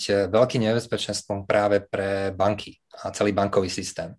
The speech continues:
Banky ako také nemali predátora za posledných sto rokov v podstate žiadneho. Asi jedným s-, regulovaným spôsobom, ohraničený nejakým krásnym reguláciami, a vydlaždili cestu rastu na sto rokov. Dnes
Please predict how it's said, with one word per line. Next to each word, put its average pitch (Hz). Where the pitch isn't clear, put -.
Banky 135
ako 135
také 131
nemali 123
predátora 120
za 110
posledných 117
sto -
rokov 104
v 98
podstate 113
žiadneho. 95
Asi 95
jedným 101
s-, -
regulovaným 104
spôsobom, 95
ohraničený 95
nejakým 90
krásnym 95
reguláciami, 92
a 90
vydlaždili 98
cestu 92
rastu 95
na 95
sto 92
rokov. -
Dnes 123